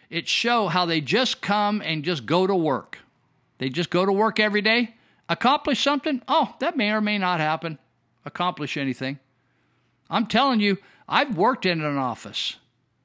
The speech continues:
and I'm telling you, you can blow through the whole day and not get anything done besides talking to a bunch of people, moving a lot of paperwork around.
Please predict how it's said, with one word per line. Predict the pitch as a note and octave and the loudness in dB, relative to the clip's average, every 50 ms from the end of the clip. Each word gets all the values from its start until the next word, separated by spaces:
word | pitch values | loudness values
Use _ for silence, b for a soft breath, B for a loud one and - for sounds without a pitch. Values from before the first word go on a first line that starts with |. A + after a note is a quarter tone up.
| _ _ _ _ _ _ _ _ - | _ _ _ _ _ _ _ _ -6
and | - D3+ | -2 0
I'm | G3 C#4 - | 0 0 0
telling | - - A#3 B3+ A3+ A3 G#3+ | 0 0 2 2 2 2 2
you, | G#3+ A3 | 0 0
you | G#3+ F#3 G3 - - | 0 0 0 -2 -2
can | - E3 D3+ | -2 -4 -2
blow | B2+ D#3+ F#3+ A3 A3 - | -2 0 0 2 0 0
through | - G#3 F#3 | 0 -2 -2
the | E3+ E3 D#3 | -2 0 0
whole | F#3+ G3+ F#3+ | 0 0 0
day | E3 F#3+ G#3 G3 D#3 | 0 0 0 0 0
and | C3+ D#3 | 0 0
not | F#3 G#3+ G#3 E3 D3+ | 0 0 0 0 -2
get | F#3+ G3+ F3+ - - - | -2 -2 -2 -4 -4 -2
anything | G3 G3+ G3 F#3 D#3+ - F3 E3+ E3 D3+ B2 | 0 0 2 0 0 0 -2 -2 -2 -2 -2
done | D#3+ D#3+ D#3+ E3 D#3 | -2 -2 -2 -2 -2
besides | C#3+ C3+ - - D3+ C#3+ C#3 - | -4 -4 -2 -2 -2 -2 -4 -4
talking | - - F#3 A3 G#3+ - A3 F#3 | -2 0 0 0 0 0 0 0
to | F#3 | 0
a | F#3+ F3 | 0 0
bunch | D#3+ E3+ E3+ E3 - | 0 0 -2 -2 -4
of | D#3 - | -4 -4
people, | - E3 D#3+ D3+ D#3 D#3+ | -2 -2 -2 -2 -2 -2
moving | D3+ D3 E3+ F#3 F3+ F3+ | 0 0 0 0 0 0
a | F3 | 0
lot | E3 E3 D#3+ D3 | 0 0 -2 -2
of | - | -2
paperwork | - E3 D#3+ D#3 - D3 C#3+ C3+ B2+ - | -2 -2 -2 -2 -2 -4 -4 -4 -4 -4
around. | C#3 C3+ C3+ C3+ C3+ C3+ | -4 -2 -2 -2 -2 -4